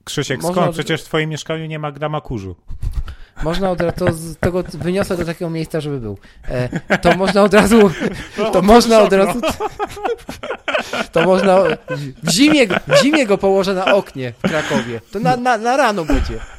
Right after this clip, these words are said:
Speaker 2: Spokojnie. <laughs> Ten, e, to, e, to można po-, poprosić, że,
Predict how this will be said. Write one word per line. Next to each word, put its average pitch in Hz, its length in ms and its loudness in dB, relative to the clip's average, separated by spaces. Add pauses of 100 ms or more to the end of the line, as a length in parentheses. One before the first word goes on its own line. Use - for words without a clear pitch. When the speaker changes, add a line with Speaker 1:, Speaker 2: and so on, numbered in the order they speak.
(100)
Speaker 2:
Spokojnie. 185 640 2 (240)
<laughs> 233 80 4 (3000)
Ten, 156 340 -6
e, - 20 -16 (440)
to, 170 840 -6
e, 139 40 -14 (840)
to 175 100 -10
można 208 320 -10
po-, 180 160 -18
poprosić, 175 540 -16
że, 156 420 -14